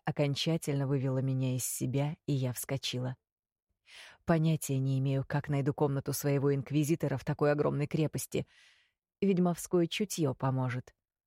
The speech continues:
По запаху шоколада, в конце концов. Приподняла одной рукой подол длинного платья, на цыпочках подкралась и осторожно распахнула скрипучую дверь. Ой.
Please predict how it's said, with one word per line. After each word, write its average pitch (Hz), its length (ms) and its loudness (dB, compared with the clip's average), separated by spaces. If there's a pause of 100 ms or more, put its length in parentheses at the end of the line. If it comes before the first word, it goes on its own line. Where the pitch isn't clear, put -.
(280)
По 254 120 0
запаху 240 420 0
шоколада, 131 580 0
в - 60 -8
конце 135 300 -2
концов. 135 540 -4 (1000)
Приподняла 170 520 4
одной 160 240 2
рукой 160 240 2
подол 151 340 2
длинного 143 440 0
платья, 156 560 -2 (340)
на 165 200 2
цыпочках - 640 -6
подкралась 156 680 -2 (400)
и 160 80 4
осторожно 175 600 2
распахнула 156 560 0
скрипучую 139 680 -4
дверь. 123 340 -4 (1600)
Ой. 156 320 2